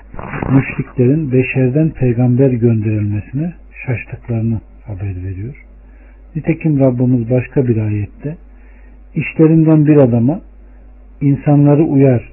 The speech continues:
ve iman edenlere Rabları katından yüksek bir makam olduğunu müjdele" diye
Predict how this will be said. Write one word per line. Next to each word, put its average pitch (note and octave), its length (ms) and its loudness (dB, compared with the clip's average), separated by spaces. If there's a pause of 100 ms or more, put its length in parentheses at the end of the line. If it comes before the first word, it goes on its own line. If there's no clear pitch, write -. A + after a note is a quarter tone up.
ve B2 120 -8
iman C#3+ 580 4
edenlere A2 540 0
Rabları A#2 460 -2
katından A2+ 480 -4
yüksek A2 580 -6
bir B2 80 0
makam A#2+ 460 -2
olduğunu G#2 380 -4
müjdele" A2+ 580 -2
diye G#2 240 -6